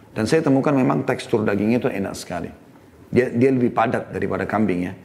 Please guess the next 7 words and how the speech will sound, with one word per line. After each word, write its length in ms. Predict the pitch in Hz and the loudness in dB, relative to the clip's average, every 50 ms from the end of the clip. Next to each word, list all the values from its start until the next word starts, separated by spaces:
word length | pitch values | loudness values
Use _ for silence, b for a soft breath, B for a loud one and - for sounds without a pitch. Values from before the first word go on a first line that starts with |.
| - - | -18 -12
dan 160 | - 90 87 | -8 -8 -6
sangat 260 | - 113 110 107 - - | -4 -2 -2 -4 -4 -4
enak. 220 | 80 82 78 - - - - - - - - - - - - - - - - - | -10 -12 -12 -14 -16 -20 -20 -20 -20 -20 -20 -20 -20 -20 -20 -20 -20 -18 -16 -14
Ya, 40 | - - | -8 -2
cuma 220 | - 117 135 143 | 0 2 4 4
memang 400 | 139 127 135 143 156 165 165 165 - - - - - - - - - - - - - - - - - - - - - - - - - B B B B B B B B B - - | 4 4 4 4 2 2 -2 -4 -10 -16 -20 -20 -20 -20 -20 -20 -20 -20 -20 -20 -20 -20 -20 -20 -20 -20 -20 -20 -20 -20 -20 -20 -20 B B B B B B B B B -8 -4
Eh, 420 | 107 110 107 104 98 92 90 | -2 -2 0 0 -2 -2 -2